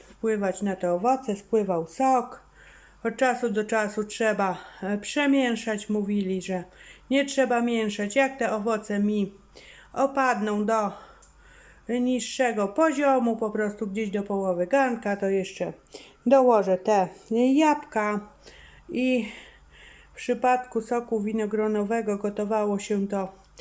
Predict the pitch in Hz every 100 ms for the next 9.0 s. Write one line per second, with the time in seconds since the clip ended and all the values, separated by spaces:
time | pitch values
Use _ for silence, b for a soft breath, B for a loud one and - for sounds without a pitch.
0 | B B B - 226 254 202 196 262 269
1 | 254 226 220 240 233 196 185 202 196 190
2 | 180 160 - 160 143 170 180 180 175 175
3 | 175 262 269 226 208 208 202 190 190 180
4 | 185 180 180 180 180 170 165 180 190 -
5 | 254 214 202 196 190 185 175 185 180 -
6 | B B B B B 190 185 180 175 175
7 | 175 190 202 240 240 - 226 170 160 151
8 | 180 247 311 - - 190 208 202 160